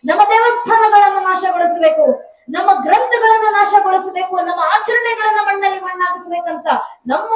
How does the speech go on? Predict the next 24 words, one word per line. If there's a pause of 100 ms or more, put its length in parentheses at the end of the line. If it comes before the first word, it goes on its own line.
ಮೇಲೆ
ಆದ (100)
ದಾಳಿಗಳು
ಒಂದೆರಡಲ್ಲ (140)
ಸ್ವಾಮಿ.
ಬ್ರಿಟಿಷರ
ರಾಣಿಯರನ್ನ
ನೆನಪಿಸ್ಕೊಳ್ಳಿ, (380)
ಯಾವ
ಭಾವಚಿತ್ರ
ಕಣ್ಣಿಗೆ
ಬರುತ್ತೆ? (1300)
ಅಲಂಕಾರ
ಮಾಡ್ಕೊಂಡು
ಕೈಯಲ್ಲೊಂದು
ಗುಲಾಬಿ
ಹಿಡ್ಕೊಂಡು
ತನ್ನ
ಅಂತಃಪುರಕ್ಕೆ
ಸೀಮಿತವಾಗಿ
ಕೂತಿರುವಂತ
ಹೆಣ್ಣು
ಮಗಳ
ಭಾವಚಿತ್ರ